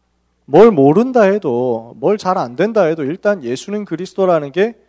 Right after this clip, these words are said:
박혀져 있는 것은 분명한 사실이고 우리 랩넌트들은 분명히 이것 가지고 응답을 받게 될 것입니다. 확실한 건 일단 복음은 어느,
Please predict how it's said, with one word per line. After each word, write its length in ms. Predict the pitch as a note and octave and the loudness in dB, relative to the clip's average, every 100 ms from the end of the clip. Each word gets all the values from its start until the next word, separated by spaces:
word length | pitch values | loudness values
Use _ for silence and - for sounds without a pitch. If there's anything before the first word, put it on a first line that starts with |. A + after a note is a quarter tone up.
| _ _ - | _ _ -10
박혀져 420 | B2+ - C4+ A3 | -10 -6 -6 -6
있는 320 | C3 D3+ G#3+ | -8 -12 -12
것은 560 | A3+ C#3 B2 C3 G#2 G#2+ _ _ _ | -12 -8 -8 -8 -12 -20 _ _ _
분명한 380 | _ A2 C3 F3 | _ -8 -4 -4
사실이고 600 | E3 A#2+ C#3+ C#3 C3 F3 _ _ _ _ _ _ _ | -6 -10 -12 -10 -10 -10 _ _ _ _ _ _ _
우리 180 | C3 C3 | -14 -10
랩넌트들은 880 | B2+ C#3+ D3+ D3+ A#2+ B2 C3+ G#2 _ _ | -8 -6 -8 -10 -10 -8 -8 -10 _ _
분명히 400 | A#2+ B2 C#3+ B2 | -18 -10 -8 -8
이것 220 | B2 - | -12 -4
가지고 320 | D#3 E3 C#3+ | -2 -2 -8
응답을 300 | G#2 A2+ C#3 | -14 -10 -8
받게 300 | C3+ C#3+ C#3 | -6 -8 -8
될 180 | G#2 G#2+ | -14 -14
것입니다. 640 | - D3 B2+ - F#2+ G2 G#2 _ _ _ _ _ _ _ _ _ _ _ - | -10 -12 -12 -20 -20 -20 _ _ _ _ _ _ _ _ _ _ _ _ -10
확실한 400 | G#3+ - B3+ A#3 | -10 -4 -2 -2
건 100 | F3+ | -4
일단 340 | G3 G3+ D#3 | 0 0 2
복음은 440 | E3+ G#3+ C4 G#3 | 2 2 2 0
어느, 240 | C#3 F#3+ | 4 4